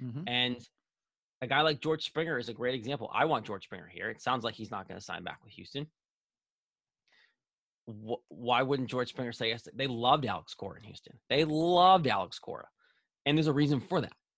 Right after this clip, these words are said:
Speaker 2: So then you can get George Springer. Would Trevor Bauer choose Boston if Alex Cora was his manager? Probably.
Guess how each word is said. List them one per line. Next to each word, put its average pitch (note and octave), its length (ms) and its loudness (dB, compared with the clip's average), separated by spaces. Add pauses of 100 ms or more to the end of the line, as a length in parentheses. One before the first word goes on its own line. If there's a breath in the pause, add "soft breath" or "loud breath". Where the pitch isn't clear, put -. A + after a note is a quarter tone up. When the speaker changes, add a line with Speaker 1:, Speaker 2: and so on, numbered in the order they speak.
(140)
Speaker 2:
So - 140 -12
then C3+ 160 0
you C3+ 100 -2
can C3+ 120 -2
get C3 140 0
George C#3+ 180 0
Springer. D3+ 260 0
Would G#2+ 140 -8
Trevor C3 240 0
Bauer A2 300 0
choose D3+ 240 -2
Boston D3 360 2
if D3 80 -6
Alex C#3 220 0
Cora D#3 240 0
was D3 160 0
his D3+ 120 -2
manager? E3+ 340 -2
Probably. - 480 -10